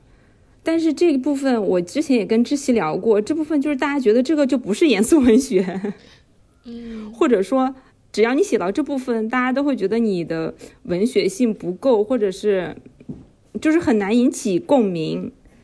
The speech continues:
Speaker 1: 比如说我们传统的文学可能都是来自于，以前都是来自于乡村的，包括以前最，最经典的那些什么活着呀，还有大量大量莫言的小说，它都是来自乡村的。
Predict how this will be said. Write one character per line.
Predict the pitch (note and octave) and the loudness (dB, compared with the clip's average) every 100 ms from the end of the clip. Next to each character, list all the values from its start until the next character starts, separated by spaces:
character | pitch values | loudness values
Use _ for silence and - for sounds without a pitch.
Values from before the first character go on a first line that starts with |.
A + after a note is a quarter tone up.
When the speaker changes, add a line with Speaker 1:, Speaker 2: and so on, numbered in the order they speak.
| _ | _
Speaker 1:
比 | - | -4
如 | F3 | -2
说 | G3 A#3 | 0 -2
我 | G#3+ | -2
们 | F3 | -4
传 | - F#3+ | -6 -4
统 | B3+ A#3+ | 0 0
的 | |
文 | E3+ D#3+ | -2 -6
学 | - F3+ | -4 -6
可 | F#3 F3+ | -4 -6
能 | D#3+ | -4
都 | B3 | -4
是 | D4 C#4+ | -4 -4
来 | G3+ F3 | -4 -6
自 | G3 F#3+ | -6 -4
于， | D#3 D#3+ | -4 -6
以 | E3 | -6
前 | E3 G3+ | -6 -4
都 | D4 | -4
是 | C4+ | -4
来 | F3+ | -4
自 | - F#3 | -4 -4
于 | - | -4
乡 | - G#3+ G#3 | -4 -2 -2
村 | G#3 G3+ G3 | -2 -2 -2
的， | F3 | -6
包 | - G#3+ | -6 -4
括 | G#3+ | -2
以 | E3 | -4
前 | - G3 | -6 -8
最， | - C4+ F#3+ | -4 -4 -4
最 | - B3+ | -4 -2
经 | B3+ | 2
典 | B3+ G3 | 4 2
的 | E3+ F3 | -2 -2
那 | A3 | 0
些 | G#3+ G#3+ - - - | 0 -2 -4 -20 -12
什 | - | -2
么 | G#3 A#3+ | 0 0
活 | - F3+ F#3 | 0 0 2
着 | F#3 A#3+ A3 | 0 2 2
呀， | F#3+ F3+ F3 - - _ _ _ _ | 0 -4 -8 -14 -20 _ _ _ _
还 | - G3+ A#3 | -6 0 2
有 | G3+ E3 | 4 0
大 | - - C#4+ | -4 -4 -2
量 | C4 G3+ | -2 -2
大 | G#3 | -4
量 | G#3 F#3+ | -4 -2
莫 | A3+ A#3+ | 0 0
言 | F3+ | 0
的 | G3 | -2
小 | A3 D#3+ | -4 -6
说， | F3 A3+ | -6 -6
它 | C#4+ | -4
都 | D#4+ | -4
是 | D4+ | -2
来 | G3+ E3+ | -4 -4
自 | A3+ | -6
乡 | - C4 | -2 -2
村 | C4 C#4 C#4 | 0 0 0
的。 | F3+ | -2